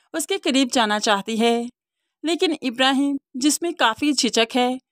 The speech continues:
वो अभी तक करीब नहीं आ रहा। ऐसे ही दोनों की केमिस्ट्री चलती रहेगी, यहाँ तक कि शबीर इनको ढूंढ ढूंढ कर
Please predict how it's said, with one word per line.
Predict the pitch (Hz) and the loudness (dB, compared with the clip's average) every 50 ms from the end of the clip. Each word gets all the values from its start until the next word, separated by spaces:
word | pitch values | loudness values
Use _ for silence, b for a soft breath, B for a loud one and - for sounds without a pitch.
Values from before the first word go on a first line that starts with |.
| _ _ _ _ _ - | _ _ _ _ _ -2
वो | 302 339 359 | 0 2 4
अभी | 359 349 277 320 320 | 4 4 4 2 0
तक | - 339 330 311 - | 0 -2 -8 -6 -4
करीब | 302 277 285 294 294 - - | -4 -2 -2 -2 -4 -4 -6
नहीं | 240 233 233 226 277 277 | -6 -4 0 0 2 2
आ | 226 190 190 | 4 2 2
रहा। | 202 202 202 233 226 240 - - | 0 0 2 4 4 4 2 0
ऐसे | - 294 302 302 339 330 | -2 -2 0 0 2 2
ही | 311 349 349 | 2 2 2
दोनों | 262 285 277 277 277 302 302 | 2 4 4 4 4 4 2
की | 302 330 | 2 0
केमिस्ट्री | 302 302 269 269 269 269 - - 311 311 | 0 2 2 4 2 2 2 0 0 0
चलती | 285 - 233 214 208 - 240 | 2 2 2 2 2 0 0
रहेगी, | 220 226 202 240 233 214 214 240 233 240 247 247 - _ _ _ _ _ _ _ _ | 0 2 4 2 2 2 0 -2 -2 0 -2 -4 -8 _ _ _ _ _ _ _ _
यहाँ | - 277 320 320 330 349 330 | 0 2 4 4 4 4 2
तक | - 359 339 294 - | 0 -2 -4 -4 -4
कि | - 320 320 320 311 - _ _ _ _ _ _ _ _ _ _ - | -4 -2 -2 -2 -6 -10 _ _ _ _ _ _ _ _ _ _ -4
शबीर | - 302 294 240 277 285 302 311 - - | 0 0 2 4 4 4 4 2 2 2
इनको | 294 285 294 349 359 | 0 2 4 2 2
ढूंढ | 277 - 277 294 311 302 285 | 0 0 0 2 2 4 4
ढूंढ | 311 311 302 285 269 | 4 4 4 4 4
कर | 330 339 | 2 2